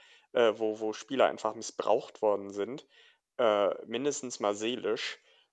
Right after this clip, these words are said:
Ähm, das ist, das ist tatsächlich die einzige Hoffnung, die ich hab, dass es da, dass da jetzt noch mehr, mehr Fälle bekannt werden. Ähm, und vielleicht auch mal Konsequenzen gezogen werden, äh,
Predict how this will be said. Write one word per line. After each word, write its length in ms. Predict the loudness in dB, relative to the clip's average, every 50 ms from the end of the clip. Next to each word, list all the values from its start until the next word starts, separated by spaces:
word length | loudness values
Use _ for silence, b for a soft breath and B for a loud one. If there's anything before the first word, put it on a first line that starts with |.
| _ _ _ -2
Ähm, 520 | 0 2 2 2 0 -4 -6 -8 -8 -4
das 180 | -2 -2 -2 -2
ist, 220 | -4 -6 -4 -4
das 100 | -4 -4
ist 160 | -4 -6 -4
tatsächlich 460 | -4 -4 -4 -4 -6 -6 -8 -10 -10
die 200 | -8 -4 0 0
einzige 420 | 2 2 0 -2 -4 -4 0 2 2
Hoffnung, 300 | 2 2 0 -6 -10 -10
die 80 | -10 -12
ich 120 | -4 -2
hab, 160 | -2 -2 0
dass 160 | -2 -4 -4 -6
es 140 | -10 -2
da, 240 | 0 2 2 2 0
dass 180 | -2 -6 -6 -2
da 80 | -2
jetzt 240 | -2 -2 -2 -4 -8
noch 140 | -10 -10 -8
mehr, 420 | -6 -2 0 2 2 2 0 -2 b b b b b b b b b _
mehr 180 | 2 2 2
Fälle 260 | 4 4 4 4 4
bekannt 460 | 4 2 0 0 0 -2 -2 -2 -2 2
werden. 300 | 2 2 2 0 -4 -10 _ _ _ _ _ _ _ _ _ _ _ _ _ _ _ _ _ _ _ _ _ _ _ _ _ -20 -12 _
Ähm, 460 | -2 2 2 2 2 0 -4 -8 -12 -10
und 320 | -8 -8 -8 -8 -8 -12
vielleicht 400 | -10 0 2 4 4 4 2 0
auch 160 | 0 0 0
mal 280 | 0 0 0 0 0 0
Konsequenzen 680 | -2 -6 -6 -6 -8 -6 -4 -6 -6 -6 -6 -6 -8
gezogen 460 | -8 -8 -6 -6 -6 -4 -4 -4 -2 2
werden, 340 | 2 4 2 2 -2 -8 b b b b b b b b _ _ _ _
äh, 500 | 4 4 6 6 6 4 4 2 2 0